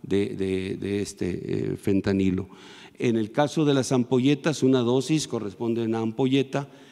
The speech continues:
y en el caso de las pastillas, una dosis corresponde a una pastilla.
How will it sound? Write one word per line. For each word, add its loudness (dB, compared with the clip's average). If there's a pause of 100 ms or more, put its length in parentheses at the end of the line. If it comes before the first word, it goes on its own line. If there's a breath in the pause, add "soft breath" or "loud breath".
(120 loud breath)
y 0
en 2
el -2
caso -2
de 4
las 0
pastillas, -2
una -2
dosis -4
corresponde -4
a -8
una -6
pastilla. -10